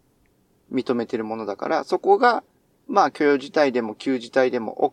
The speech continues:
ケーでしょうって言ったら、オッケーの採点になるんじゃない？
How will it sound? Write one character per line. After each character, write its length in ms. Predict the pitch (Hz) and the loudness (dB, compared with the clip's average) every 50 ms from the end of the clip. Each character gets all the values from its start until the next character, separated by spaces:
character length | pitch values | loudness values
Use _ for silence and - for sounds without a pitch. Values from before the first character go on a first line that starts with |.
| _ _ - | _ _ -4
ケ 200 | - 127 120 113 | 0 0 0 0
ー 40 | 104 | 0
で 120 | 113 104 | -2 -4
し 200 | - - - - | -4 0 4 6
ょ 180 | 185 196 156 117 | 8 8 8 6
う 20 | |
っ 20 | |
て 340 | - _ _ _ _ - 113 | 2 _ _ _ _ -12 -12
言 60 | 113 | -12
っ 20 | - | -10
た 200 | _ - 208 220 | _ 0 2 2
ら、 180 | 190 139 - _ _ _ _ _ _ _ _ _ _ _ _ _ _ _ - | 2 2 0 _ _ _ _ _ _ _ _ _ _ _ _ _ _ _ -6
オ 100 | - 143 | -4 -4
ッ 40 | - _ _ | -6 _ _
ケ 140 | - 127 120 | -4 -4 -4
ー 20 | |
の 80 | 110 104 | -4 -4
採 200 | - - 113 107 | -8 -8 -10 -10
点 200 | - 110 104 101 | -10 -12 -14 -14
に 80 | 98 98 | -12 -12
な 100 | 101 98 | -12 -12
る 80 | - | -12
ん 40 | 101 | -14
じ 100 | - - | -12 -10
ゃ 20 | |
な 60 | 143 - | -10 -10
い？ 80 | - | -10